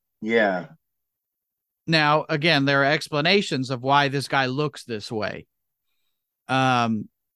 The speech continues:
Speaker 2: somebody said the style of the sunglasses first appeared in the nineteen twenties.
Speaker 1: Hmm.
Speaker 2: That style. And there are other pictures of people wearing those sunglasses, 'cause these kind of look,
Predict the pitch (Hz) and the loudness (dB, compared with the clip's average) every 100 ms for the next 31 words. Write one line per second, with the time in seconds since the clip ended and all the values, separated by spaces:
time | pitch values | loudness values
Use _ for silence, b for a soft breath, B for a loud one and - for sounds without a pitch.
0 | _ _ - 165 156 143 156 135 - 165 | _ _ -2 0 2 2 0 -2 -2 0
1 | 160 156 143 139 - 190 180 143 139 - | 2 2 0 -2 0 0 2 0 -2 -4
2 | 135 - 160 156 - 127 147 151 139 131 | -12 -6 -4 -4 -6 -8 -2 0 0 0
3 | 127 123 127 - 139 127 - 135 131 101 | -2 -2 -4 -8 -8 -6 -4 -2 0 -2
4 | 87 - - _ _ _ _ _ _ _ | -8 -12 -12 _ _ _ _ _ _ _
5 | _ _ _ _ _ 165 156 - _ _ | _ _ _ _ _ 0 0 -2 _ _
6 | _ 120 139 147 - - 139 135 107 110 | _ -4 -2 -2 -2 0 2 2 0 -8
7 | _ B B B 131 143 139 151 156 143 | _ B B B 0 4 4 4 2 2
8 | 160 156 131 131 160 139 127 123 151 143 | 0 0 -4 -2 -2 -2 -2 2 2 2
9 | 139 127 123 - 147 143 120 113 110 - | 0 -2 -4 -2 -2 -2 -4 -4 -4 -10
10 | 107 143 117 160 202 - 175 170 151 123 | -8 -4 2 2 2 0 0 0 0 -2
11 | 139 160 160 | 0 0 -2